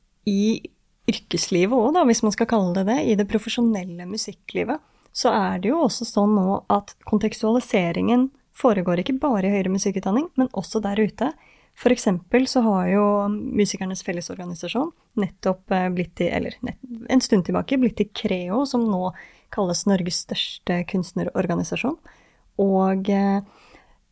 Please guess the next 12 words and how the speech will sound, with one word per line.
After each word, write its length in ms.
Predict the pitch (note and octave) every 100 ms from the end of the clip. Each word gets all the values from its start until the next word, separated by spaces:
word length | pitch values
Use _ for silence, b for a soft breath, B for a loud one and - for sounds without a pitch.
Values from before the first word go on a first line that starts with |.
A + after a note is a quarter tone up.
| _ -
Kraft 640 | - G#3+ B3 - - - -
er 240 | F#3+ F3
jo 80 | G3+
også 240 | E3 - A3+
en, 240 | A3 A3 A3
en 340 | A3 - G#3+
tankesmie 800 | A3+ G#3 - - F3 F#3 F#3 F4 -
for 160 | A#3+
kunst 400 | G#3+ F#3+ E3+ -
og 80 | E3
kultur, 480 | - - - G#3 F#4+ -
hvor 340 | - G3+ G#3